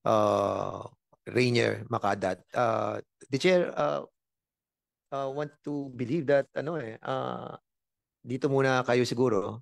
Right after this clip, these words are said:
for the meantime that, uh, we are discussing yung, uh, security yung dalawa, no? Uh,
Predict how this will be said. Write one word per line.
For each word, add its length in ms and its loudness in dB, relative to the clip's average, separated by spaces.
for 160 -2
the 80 -2
meantime 480 -4
that, 120 -4
uh, 80 0
we 160 -2
are 80 -2
discussing 560 -4
yung, 240 -10
uh, 240 -6
security 560 0
yung 160 -6
dalawa, 400 -2
no? 240 -10
Uh, 720 0